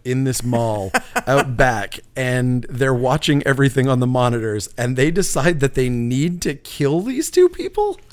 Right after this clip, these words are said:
Speaker 2: They're like, "All right, boys, let's do it."
Speaker 1: Of-,
Speaker 2: And this
Speaker 1: as though they have been planning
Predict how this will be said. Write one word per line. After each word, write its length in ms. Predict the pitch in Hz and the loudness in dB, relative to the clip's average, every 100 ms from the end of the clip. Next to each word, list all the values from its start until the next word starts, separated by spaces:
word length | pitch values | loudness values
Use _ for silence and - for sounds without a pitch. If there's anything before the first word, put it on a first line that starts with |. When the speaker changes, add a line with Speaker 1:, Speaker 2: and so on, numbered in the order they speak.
| - | -12
Speaker 2:
They're 100 | 143 | -2
like, 160 | 123 123 | -2 2
"All 80 | 143 | 2
right, 180 | 139 | 2
boys, 400 | - 131 127 123 139 | 0 0 0 0 -4
let's 220 | 110 - | -8 -6
do 200 | 151 127 | -2 -2
it." 140 | 98 - - | -4 -14 -8
Speaker 1:
Of-, 240 | 131 - - - | -8 -10 -16 -6
Speaker 2:
And 160 | 160 156 | -4 2
this 80 | |
Speaker 1:
as 260 | 160 160 143 | 4 4 6
though 260 | 190 214 247 | 6 8 6
they 220 | 214 196 | 4 4
have 300 | 160 190 151 | 4 0 2
been 180 | 175 165 | 2 2
planning 720 | - - 196 214 190 156 135 | 0 2 2 0 2 2 0